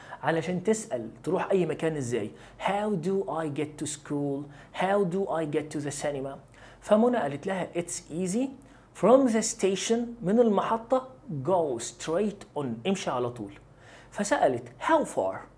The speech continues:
طيب طول المسافة قد إيه؟ فقالت لها: "For about twenty meters"، يعني حوالي عشرين متر. أوكي. "Do I go past the sports center؟".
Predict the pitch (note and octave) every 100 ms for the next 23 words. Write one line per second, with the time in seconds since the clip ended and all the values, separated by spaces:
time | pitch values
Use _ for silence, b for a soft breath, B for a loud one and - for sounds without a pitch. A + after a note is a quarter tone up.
0 | _ C3 B2+ C3 A#3+ A3 F#3+ A3 A3 G#3+
1 | G#3 D#3+ E3+ E3 G3+ A3+ C4+ - D3+ D#3
2 | F#3+ F#3+ - F3 G3 F3+ D#3+ D#3+ D#3+ -
3 | D#3 D#3+ D3+ C3+ - G2+ - - B B
4 | B B A#3+ A3 F#3 F3 - - F3 F#3
5 | G3 D3+ - - E3 B2 G#2+ - - -
6 | - - - C#3+ G#2 - B B B B
7 | - C#3 C#4 D#4+ G3 B2 - - G3 A3
8 | F#3 B2 - D#3 G3+ F#3+ D3+ - - F#3+
9 | D3 - - D#3+ E3 - - - A3 F3+
10 | - E3+ E3 A3+